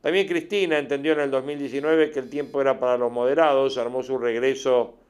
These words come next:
tras la máscara de Alberto Fernández, y las próximas elecciones y sus resultados determinarán si mantiene o modifica esta estrategia.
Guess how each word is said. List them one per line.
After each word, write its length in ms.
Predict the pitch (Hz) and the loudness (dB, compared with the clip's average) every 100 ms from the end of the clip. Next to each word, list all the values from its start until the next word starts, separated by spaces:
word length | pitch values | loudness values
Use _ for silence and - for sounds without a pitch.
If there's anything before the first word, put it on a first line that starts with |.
| _ _ | _ _
tras 160 | - 117 | -2 0
la 120 | 120 | 0
máscara 560 | 127 135 - 131 123 120 | 0 -2 0 2 4 4
de 420 | 117 113 107 - _ _ _ _ | 4 2 0 -6 _ _ _ _
Alberto 580 | 120 127 135 127 123 117 | 0 2 4 2 0 -6
Fernández, 960 | - 120 156 156 123 120 123 120 - _ _ _ _ _ | -2 -2 0 0 0 -4 -6 -6 -18 _ _ _ _ _
y 120 | 143 | -2
las 160 | 143 143 | -2 0
próximas 440 | 170 156 160 151 | -2 -2 -4 -2
elecciones 500 | 143 135 139 156 147 | -2 -4 -2 -2 -2
y 80 | 135 | -6
sus 160 | 127 131 | -6 -4
resultados 840 | 131 135 131 151 147 143 139 - | -4 -6 -4 0 4 4 2 -2
determinarán 1000 | 131 127 123 123 127 123 131 135 135 - _ _ _ | -6 -4 -6 -6 -4 0 2 2 -2 -14 _ _ _
si 160 | _ 131 | _ -8
mantiene 480 | 123 123 113 151 147 | -4 -6 -4 -4 -2
o 80 | 131 | -2
modifica 560 | 127 123 123 135 131 | -2 -2 -4 -6 -4
esta 180 | 120 113 | -4 -6
estrategia. 760 | 104 107 101 101 - - 82 | -4 -6 -4 -8 -8 -14 -16